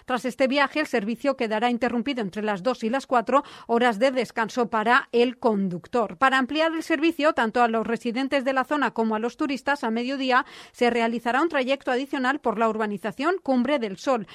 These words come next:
Esta ruta partirá de la Cala del Morach y hará paradas en el Lady Elizabeth School y también, como hemos dicho, la parada del supermercado Pepe La Sal se ha trasladado. Escuchamos a Víctor Bisquert, que es el concejal de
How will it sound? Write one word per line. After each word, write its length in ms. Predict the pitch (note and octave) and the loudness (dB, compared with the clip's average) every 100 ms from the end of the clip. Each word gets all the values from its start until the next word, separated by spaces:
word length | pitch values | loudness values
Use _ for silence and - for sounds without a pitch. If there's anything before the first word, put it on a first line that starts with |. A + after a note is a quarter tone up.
| - | -10
Esta 240 | A3+ G#3 B3 | -8 -4 -4
ruta 360 | A#3 A3+ D#4+ F4 | -2 0 0 0
partirá 480 | A#3+ G#3 A3+ B3 F#3+ | -2 -2 0 0 0
de 140 | A3 | -2
la 140 | G#3 | -2
Cala 280 | F#3 A3 G3 | -2 -2 0
del 140 | F#3+ C#4+ | -2 0
Morach 400 | D4 C4+ D4 A#3+ | 0 0 0 -2
y 60 | |
hará 200 | G#3+ A3 | -2 -2
paradas 480 | A#3 G#3+ A3 C#4+ - - - - | -2 -2 0 0 -2 -18 -20 -6
en 720 | A3+ A#3 A3 G#3+ G#3 G#3 G#3+ | -2 0 0 -4 -4 -4 -4
el 180 | G#3 | 0
Lady 260 | A3+ A#3+ G#3+ | 2 2 0
Elizabeth 640 | G#3 G#3+ B3 A#3+ A3+ A#3 C#4 | -2 -2 -2 0 0 -2 -6
School 420 | - C#4+ E4+ E4 | -2 2 4 2
y 760 | - B3+ C#4+ C#4+ C4+ B3+ A3+ G#3 | -4 -4 -2 -2 -2 -2 -4 -4
también, 420 | A3+ G#3 G#3+ C4 C#4+ | -4 -4 -2 -2 -2
como 220 | A3 G#3+ | -2 -2
hemos 180 | A3+ G#3 | -2 -4
dicho, 520 | G#3 _ - C4 B3+ | -6 _ 0 2 2
la 180 | G#3+ G3+ | 0 -2
parada 340 | G#3+ A3+ G3 | -2 -2 -4
del 460 | F#3+ A3 G3+ G3+ - | -4 -4 -4 -8 -8
supermercado 600 | A3 G#3 G#3 - A#3 F#3+ | -6 -4 -4 -2 -2 -2
Pepe 220 | A3 B3 | -4 -4
La 80 | A#3 | -4
Sal 240 | A3 F3 | -4 -6
se 240 | - A3+ | -6 -2
ha 100 | A#3+ - | -2 -2
trasladado. 500 | C#4+ C#4 C#4 G#3 F#3 | -6 -2 -2 -2 -6
Escuchamos 540 | A3 C4 D#4+ E4 F#4 - - - - | -8 -6 -2 0 0 -4 -20 -20 -2
a 280 | A#3+ B3+ B3 | 4 4 4
Víctor 640 | C4+ - D#4+ C#4+ C4+ B3 | -2 0 2 4 4 2
Bisquert, 540 | A3 - C#4 D#4+ E4 - | -2 -4 0 -2 -2 -4
que 80 | |
es 120 | C4+ C#4+ | -4 -2
el 60 | |
concejal 560 | C4 A3 A3 C#4 D#4+ - | -8 -8 0 2 2 -2
de 260 | A3 A3 | -4 -4